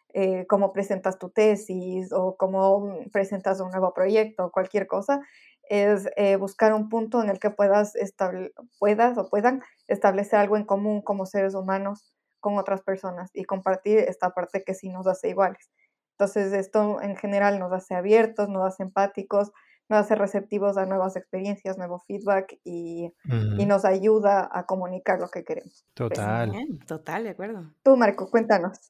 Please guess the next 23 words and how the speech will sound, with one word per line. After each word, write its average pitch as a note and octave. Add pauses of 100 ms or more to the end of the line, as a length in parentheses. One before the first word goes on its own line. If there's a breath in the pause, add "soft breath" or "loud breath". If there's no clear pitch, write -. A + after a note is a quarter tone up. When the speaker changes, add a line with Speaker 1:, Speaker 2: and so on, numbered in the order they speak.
(260)
Speaker 2:
Para, C3+
para A#2+ (280)
complementar A#2
lo C3+
que, B2
de A2
lo A2
que A2+
nos G#2+
ha A#2+
hablado A#2 (220)
Caro A2+
y G2+ (100)
Glo, A2 (1000 soft breath)
si C3+
necesitan, C#3+
eh, B2+
comunicar A#2+
algo, C#3
sea C#3+
lo D3+
que C#3
sea, C3+